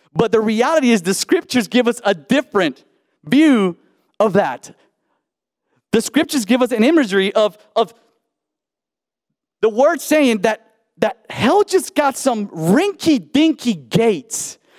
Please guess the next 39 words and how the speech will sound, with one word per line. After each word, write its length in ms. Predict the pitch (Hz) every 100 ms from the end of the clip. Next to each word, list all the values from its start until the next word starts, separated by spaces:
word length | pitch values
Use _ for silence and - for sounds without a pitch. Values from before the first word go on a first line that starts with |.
| -
and 200 | 247 214
they're 180 | 220 392
just 240 | 453 -
hoping 420 | 254 254 - 220
that 160 | 202 185
the 100 | 180
church 360 | - 240 240
does 200 | - 202
not 200 | 214 196
wake 240 | 185 190 175
up. 240 | 127 - _ _ _ _ _ _ _ _ _ _ _ _ _ _ _ _ _
That 120 | 262
the 100 | 247
church 280 | 226 269 294
does 180 | 240 202
not 260 | 214 226 240
wake 240 | 220 -
up. 180 | 175 - -
You 100 | 233
have 80 | 269
a 80 | 214
bunch 360 | 156 339 -
of 160 | 269 160 - 143 135
demons 580 | 285 320 226 160 160 - -
who 120 | 214 240
are 60 |
holding 440 | 202 254 339 359 285
the 160 | 247 - -
gates 280 | 165 294 -
together, 360 | 254 220 214
and 80 | 208
they're 100 | 208
saying, 200 | 208 214
"Hey, 140 | 190 208
guys, 300 | 185 156 -
get, 220 | 180 -
check 180 | 180 175
this 160 | -
out. 280 | 147 104